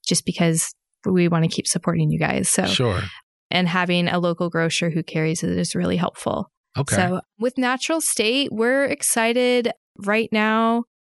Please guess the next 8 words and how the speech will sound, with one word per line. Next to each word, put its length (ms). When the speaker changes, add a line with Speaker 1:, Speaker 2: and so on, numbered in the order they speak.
Speaker 1:
we're 200
the 200
only 540
local 420
kombucha 460
company 540
and 140
also, 720